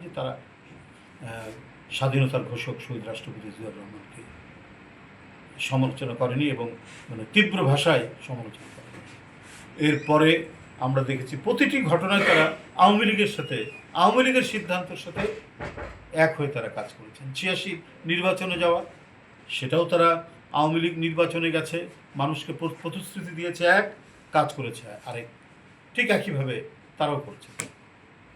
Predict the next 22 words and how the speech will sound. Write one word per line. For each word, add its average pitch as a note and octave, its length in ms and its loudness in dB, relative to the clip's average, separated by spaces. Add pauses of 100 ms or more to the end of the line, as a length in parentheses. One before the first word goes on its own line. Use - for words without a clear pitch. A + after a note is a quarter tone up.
(160)
এই D3 80 -6
ইসলামপন্থী B2 560 -10
দল, - 840 -20
জামাত A#2+ 300 -6
ইসলাম। - 300 -20 (840)
এরপরে E3+ 300 4
আমরা F3 200 6
দেখেছি E3 460 -2 (420)
সে D3+ 140 -2
ভয়ঙ্কর F3+ 640 4 (580)
তত্ত্বাবধায়ক D#3+ 540 2
সরকার D3+ 400 0
বিরোধী, D3+ 440 0 (460)
উম, C3 160 -6
ইয়ে C#3+ 180 2
করলেন, G#2+ 400 -4
মানে A#2+ 140 -6
আন্দোলন F3 420 2
করলেন A2+ 300 -6
তত্ত্বাবধায়ক B2+ 520 -4
প্রতিষ্ঠার C#3+ 380 -6
জন্য। - 220 -14